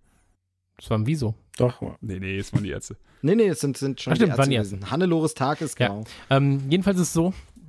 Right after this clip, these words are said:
Speaker 1: stimmt, <laughs> Hannelores Tag ist grau. Äh, jedenfalls wäre da ja auch sehr, sehr, sehr viel, ähm, Potenzial für, für das Ding, für, oder für so ein Ding aus Deutschland. So.
Speaker 2: Ja,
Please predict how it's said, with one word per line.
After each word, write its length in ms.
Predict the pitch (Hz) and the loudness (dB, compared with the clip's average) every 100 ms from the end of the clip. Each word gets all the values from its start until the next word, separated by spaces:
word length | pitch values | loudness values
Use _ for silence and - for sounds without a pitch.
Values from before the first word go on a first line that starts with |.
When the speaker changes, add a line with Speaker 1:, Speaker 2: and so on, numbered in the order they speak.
| 127 | -12
Speaker 1:
stimmt, 240 | 113 143 92 | -2 -2 0
<laughs> 320 | 117 120 - | -2 -4 -6
Hannelores 460 | 160 139 120 117 - | -4 -4 -4 -6 -6
Tag 140 | 113 110 | -8 -6
ist 40 | 151 - - - - | -6 -4 -2 -2 0
grau. 380 | 131 135 131 131 | 4 4 4 2
Äh, 40 | - _ - - - - _ _ _ | 0 _ -20 -20 -20 -20 _ _ _
jedenfalls 380 | 160 160 175 - | 2 4 2 4
wäre 200 | 147 139 | 4 4
da 120 | 127 123 | 4 4
ja 200 | 151 80 | 2 2
auch 280 | 165 - - _ | -2 -2 -10 _
sehr, 460 | - 117 113 135 180 | -8 -2 2 4 4
sehr, 160 | 190 185 | 2 0
sehr 180 | 185 185 | 0 -4
viel, 460 | - 185 185 190 - | -2 0 2 0 0
ähm, 500 | 156 156 156 151 165 _ _ _ | 2 2 0 -2 -8 _ _ _
Potenzial 560 | - 135 127 - 190 240 | 2 2 2 2 0 0
für, 220 | - 135 113 | 0 0 -2
für 140 | 131 127 | -4 -2
das 240 | 120 - | 0 -2
Ding, 240 | - 123 131 | -2 -2 0
für, 140 | 139 135 117 | 0 0 0
oder 200 | 120 120 | 0 0
für 120 | 135 | 2
so 120 | 123 | 4
ein 100 | 131 | 4
Ding 160 | 120 120 | 4 2
aus 140 | 110 | 0
Deutschland. 580 | - - - 107 104 - _ _ _ _ | 0 -2 -2 -4 -4 -8 _ _ _ _
So. 240 | - 113 113 _ - _ | -8 -8 -8 _ -20 _
Speaker 2:
Ja, 200 | 135 131 | -6 -6